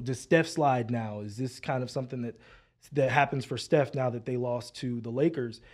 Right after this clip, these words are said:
And I'll ask you, Ro, um, the, my response to that was, "No, Steph kind of stays where he was." This, I feel like, would have harmed LeBron more if they would have lost to the Warriors, because LeBron would have been one and four versus one team.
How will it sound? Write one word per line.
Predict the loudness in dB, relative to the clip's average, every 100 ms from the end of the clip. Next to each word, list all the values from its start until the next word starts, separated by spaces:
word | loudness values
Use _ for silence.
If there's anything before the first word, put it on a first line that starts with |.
| -20 _ -6
And | -2 0
I'll | 4 6
ask | 6 4 2
you, | 0 4
Ro, | 4 4 -2 -12 _ _ _
um, | 4 6 6 2 -4 -10 _ _ _ _ _ -2
the, | 2 4 2 0
my | 6 8
response | 6 4 2 2 0
to | -2
that | -2 -2 -4
was, | -6 -6 -8 -4
"No, | 0 2 2
Steph | -2 0 2 2
kind | 2 4 6
of | 4 2 -6 _
stays | -20 0 6 6 6
where | 4 4
he | 2
was." | 4 6 8 6 2 -8 -20 -20 _
This, | 8 10 10
I | 6
feel | 6 6
like, | 6 6 4
would | 0
have | 0
harmed | 0 2 4 2
LeBron | -2 0 2 2 2 2
more | 6 8 8 4 -4 -14 _ _ _ 2
if | 2 0 0
they | 6 6
would | 8 6
have | 4
lost | 4 4 2 -2 -6
to | -4
the | -2
Warriors, | 4 6 6 4 0
because | -6 -4 -4 -2
LeBron | -2 0 2 4
would | 2
have | 0
been | -2 -2 -2
one | -2 -2
and | -2 -6
four | -4 -2 0 -2
versus | -4 -8 -8 -8
one | -6 -4
team. | -2 -4